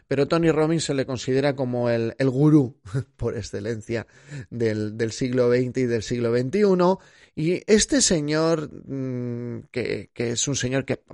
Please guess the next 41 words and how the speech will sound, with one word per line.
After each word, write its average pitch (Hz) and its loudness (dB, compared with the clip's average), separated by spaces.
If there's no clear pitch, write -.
aparentemente 135 0
cambia 127 2
las 120 0
vidas 147 2
de 131 0
muchas 135 -4
personas, 143 -8
siempre 185 4
dice, 107 -6
"Mira, 117 -10
si - -8
quieres 247 6
conseguir 123 -2
algo, 117 0
empieza 185 -2
por 165 -4
una 156 -4
acción 165 -4
masiva". 107 -8
O - -12
sea, - -10
masiva, 180 0
yo 156 0
no 143 -2
sé 135 -4
si 123 -6
se 110 -6
refiere, 131 0
algún 120 -2
día 127 -2
me, 117 -4
me 107 -6
podré 110 -2
leer 117 0
los 104 -4
libros 151 0
que 120 -4
tengo 123 -2
comprados 110 -2
de 131 0
él, 160 0